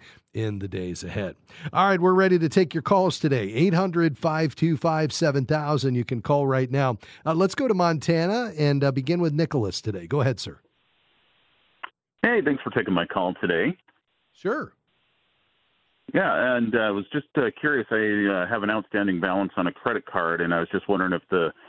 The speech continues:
Speaker 2: there's any pros and cons. They gave me a settlement offer that's significantly less than the balance owed, either a one-time or a twelve-month or a twenty-four, uh, month type of payment, and I was wondering if there's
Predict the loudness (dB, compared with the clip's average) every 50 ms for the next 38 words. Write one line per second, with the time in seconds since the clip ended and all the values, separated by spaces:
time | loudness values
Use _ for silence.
0 | -20 -20 -20 _ 0 0 0 2 0 -2 -2 -2 -2 -2 0 0 0 0 -2 -4
1 | -2 -2 -2 0 0 0 -2 -2 0 0 0 0 0 0 0 0 0 0 2 0
2 | 0 0 0 -2 0 0 0 0 0 0 0 0 -2 -4 -4 -2 -4 -2 0 -2
3 | -2 -2 -2 -6 -16 -20 -20 -20 _ _ _ _ -4 -2 0 -2 -4 -2 -4 -4
4 | -2 0 0 0 0 0 -2 -4 -4 -2 0 2 2 2 2 2 0 0 0 -2
5 | -2 -2 0 0 0 0 0 0 0 0 0 2 2 0 0 0 0 0 0 0
6 | 0 0 0 0 0 -2 -2 -2 -2 0 0 0 0 0 0 0 0 0 0 -2
7 | -4 -4 -2 0 0 0 -2 -2 0 0 0 -2 -2 -2 -2 -2 -2 -4 -4 -2
8 | -2 -2 -2 -2 -2 0 0 0 -2 -4 -6 -14 -20 -20 -20 -20 _ _ _ _
9 | -10 -8 -4 -2 -2 2 2 2 2 2 -2 -4 -4 -4 -4 -2 -4 -8 -6 -4
10 | -2 0 0 0 0 0 0 -2 -2 -2 -2 -2 0 0 0 0 0 0 -2 -2
11 | -2 -2 -2 -2